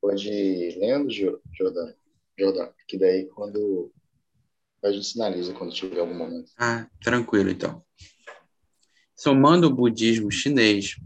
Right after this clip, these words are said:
Speaker 2: ao confucionismo e ao taoísmo, temos as três principais correntes filosóficas da tradição chinesa. Entretanto, estes são nomes abrangentes demais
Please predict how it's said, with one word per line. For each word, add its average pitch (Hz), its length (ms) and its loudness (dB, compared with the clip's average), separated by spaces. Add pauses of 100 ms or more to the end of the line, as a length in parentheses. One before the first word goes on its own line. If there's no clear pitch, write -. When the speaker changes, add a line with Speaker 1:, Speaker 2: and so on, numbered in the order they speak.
Speaker 2:
ao 107 180 -4
confucionismo 117 1300 0
e 107 100 0
ao 107 400 0 (200)
taoísmo, 120 840 0 (600)
temos 131 300 6
as 123 160 2
três 135 280 4
principais 117 640 0
correntes 107 560 -2
filosóficas 117 760 2
da 104 120 2
tradição 110 640 -4
chinesa. 101 720 2 (500)
Entretanto, 110 880 2 (340)
estes 135 520 4
são 123 200 0
nomes 123 380 4
abrangentes 131 960 0
demais 113 680 -2